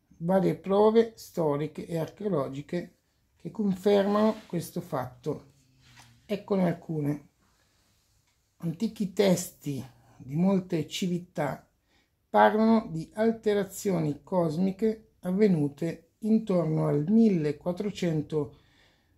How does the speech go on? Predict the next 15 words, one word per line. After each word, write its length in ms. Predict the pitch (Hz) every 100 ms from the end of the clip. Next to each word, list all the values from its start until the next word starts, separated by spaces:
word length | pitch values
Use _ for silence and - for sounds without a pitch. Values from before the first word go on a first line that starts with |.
| _ _
avanti 580 | 202 170 165 - 180 180 _
Cristo. 680 | 170 156 - - 175 170 - _ _ _ _ _ _ _ _ _ _ _ _ _ _ _ _ _
Gli 160 | 190
annali 720 | 214 214 226 208 170 156 139 113 _ _
di 120 | -
alcuni 540 | - _ 196 180 160 - - _ _ _ _ _
antichi 580 | 170 151 196 185 165 - _
popoli 640 | - 208 - - 156 143 120 -
del 220 | 151 156
Messico 840 | 156 143 - - 170 214 220 - _ _ _
parlano 480 | - 220 208 180 170
di 100 | 165
una 360 | 185 175 160 - _ _
lunga 600 | 208 220 262 240 190 160
notte. 640 | 156 139 127 - - 120